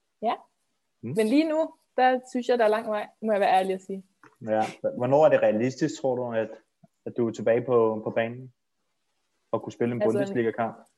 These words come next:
Speaker 1: hmm, der er det nok først næste sæson.
Speaker 2: Ja.
Speaker 1: Men det siger de også er realistisk, og det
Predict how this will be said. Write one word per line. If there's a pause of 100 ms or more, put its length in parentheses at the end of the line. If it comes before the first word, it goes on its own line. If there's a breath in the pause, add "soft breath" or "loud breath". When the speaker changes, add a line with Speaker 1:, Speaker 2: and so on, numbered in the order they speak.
(580)
Speaker 1:
hmm, (200)
der
er
det
nok
først
næste
sæson. (400)
Speaker 2:
Ja. (1600)
Speaker 1:
Men
det
siger
de
også
er
realistisk,
og
det